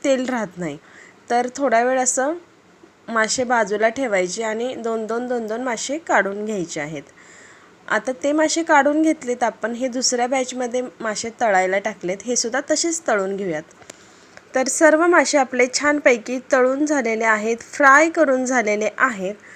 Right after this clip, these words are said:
तर तुम्हाला ही रेसिपी कशी वाटली नक्की आम्हाला कमेंट करून कळवा. आणि हो, मी सांगितलेल्या टिप्स नक्की ट्राय करून बघा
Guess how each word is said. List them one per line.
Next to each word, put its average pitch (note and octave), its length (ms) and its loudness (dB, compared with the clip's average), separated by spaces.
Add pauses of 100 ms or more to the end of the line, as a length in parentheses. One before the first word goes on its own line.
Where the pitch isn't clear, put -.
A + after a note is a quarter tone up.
(480)
तर B3+ 320 6
तुम्हाला D#4+ 240 0
ही F4+ 180 0
रेसिपी F4 400 0
कशी D#4+ 360 0
वाटली C4+ 440 0
नक्की A#3 320 -4
आम्हाला C4+ 320 2
कमेंट A#3 420 -4
करून A#3 300 -2
कळवा. G#3+ 360 2
आणि A3 320 2
हो, B3+ 280 2
मी A#3 180 -2
सांगितलेल्या C4 600 0
टिप्स C4+ 400 -6
नक्की C4+ 440 -2
ट्राय D4+ 260 4
करून A#3 320 0
बघा G3+ 280 0